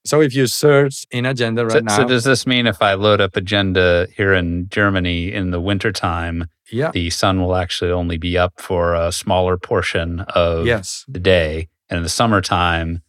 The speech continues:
Speaker 2: the sun, the sort of the app will show sunny
Speaker 1: Exactly.
Speaker 2: version for much longer.
Speaker 1: Yeah. It quite accurately knows what time the sun sets. So
Speaker 2: Wow.
Speaker 1: if you search for something, you can't find it,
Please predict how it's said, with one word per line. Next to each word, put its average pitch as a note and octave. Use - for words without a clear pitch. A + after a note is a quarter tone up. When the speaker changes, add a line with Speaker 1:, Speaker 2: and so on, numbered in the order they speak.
Speaker 2:
the A2+
sun, F2
the F2
sort F2
of D#2+
the F2
app F2
will F2+
show E2
sunny G#2
Speaker 1:
Exactly. G2+
Speaker 2:
version F2
for F#2
much -
longer. F2
Speaker 1:
Yeah. A#2
It B2
quite B2+
accurately A2
knows G2
what F#2+
time F#2
the F2
sun F2+
sets. -
So F#2
Speaker 2:
Wow. F#2
Speaker 1:
if A#2
you A2+
search D3+
for C3+
something, A#2+
you G#2+
can't A#2+
find C3+
it, C3+